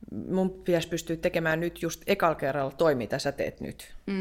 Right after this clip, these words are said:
Speaker 1: Niin ei, todennäköisesti, et, et sit, sitten siinä on niin monta osa-aluetta, että sulla, sä, niin kun, sä et ryhdy siihen ennen kuin sä ajattelet, että sä ryhdyt vasta sit, kun sulla on ne kaikki hallussa.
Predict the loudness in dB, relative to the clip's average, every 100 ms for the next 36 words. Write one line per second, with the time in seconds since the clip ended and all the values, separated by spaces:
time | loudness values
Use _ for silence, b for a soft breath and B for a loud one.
0 | -2 0 4 4 4 2 2 2 0 0
1 | -2 -2 -4 -2 0 0 B B 0 2
2 | 2 2 4 4 4 4 2 2 4 6
3 | 6 6 2 2 0 2 0 0 -2 -4
4 | -2 -2 -2 -4 -6 -14 _ _ _ -2
5 | 4 6 6 4 4 4 0 0 0 0
6 | 0 -2 -2 -2 -2 0 -2 -2 0 0
7 | -2 -2 -4 -4 -6 -6 -6 -4 -4 -6
8 | -6 -4 -2 0 -2 -6 -10